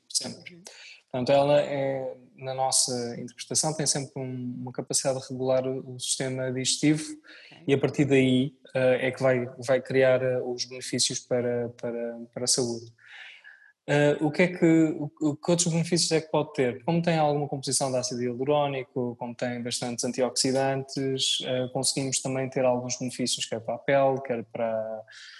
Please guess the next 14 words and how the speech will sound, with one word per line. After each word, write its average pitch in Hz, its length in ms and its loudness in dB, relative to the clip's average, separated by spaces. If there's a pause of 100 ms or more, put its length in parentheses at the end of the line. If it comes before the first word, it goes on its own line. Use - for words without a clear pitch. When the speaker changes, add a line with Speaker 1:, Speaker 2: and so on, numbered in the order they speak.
(220)
Speaker 1:
para, 113 440 2 (720)
para 110 460 -4 (1400)
vários, 135 460 2
vários, 123 380 0 (680)
várias 123 800 0 (220)
componentes, 123 500 -4
portanto, 113 220 -4
sobretudo 117 400 -4
saúde, 123 480 0 (380)
Speaker 2:
Uhum. - 80 -14
Speaker 1:
combater 120 500 -4
o 123 80 -6
stress 120 320 0
oxidativo. 123 760 -2